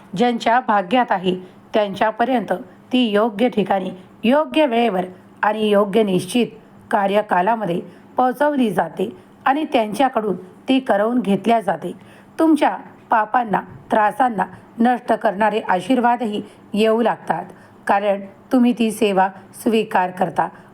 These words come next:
मनापासून ती सेवा स्वीकार केल्यास तुम्ही त्याचे शुभ परिणाम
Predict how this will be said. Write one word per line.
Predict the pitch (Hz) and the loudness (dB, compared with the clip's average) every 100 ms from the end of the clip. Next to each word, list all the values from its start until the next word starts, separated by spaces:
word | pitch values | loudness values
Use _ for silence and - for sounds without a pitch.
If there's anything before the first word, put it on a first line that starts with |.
| - | 0
मनापासून | 285 359 359 247 214 180 - - - - - - - | 2 2 0 -2 0 -2 -4 -16 -20 -20 -20 -20 0
ती | 269 | 0
सेवा | 240 214 190 185 185 - - - | 2 0 2 2 0 -2 -16 -6
स्वीकार | 254 247 208 196 196 202 | -2 -2 0 0 0 -2
केल्यास | 240 262 220 165 - - - - - | 0 2 2 0 -4 -16 -20 -20 2
तुम्ही | 285 349 | 4 4
त्याचे | 339 262 202 180 - - - | 2 0 0 -2 -4 -10 -2
शुभ | 247 190 | -2 2
परिणाम | 226 220 254 233 175 | 0 2 0 2 0